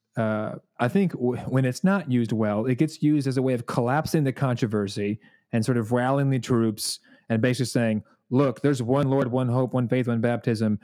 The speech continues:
So here's how it works." Um, and the problem with that,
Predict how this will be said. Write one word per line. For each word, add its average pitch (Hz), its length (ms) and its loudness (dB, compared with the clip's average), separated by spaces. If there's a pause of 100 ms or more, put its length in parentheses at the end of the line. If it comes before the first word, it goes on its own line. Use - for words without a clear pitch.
(140)
So - 160 2
here's 127 220 0
how 120 180 2
it - 20 -2
works." 107 480 -2 (500)
Um, 104 460 0 (360)
and 131 420 0 (840)
the 139 300 0
problem 254 500 2
with 160 200 0
that, 110 440 -2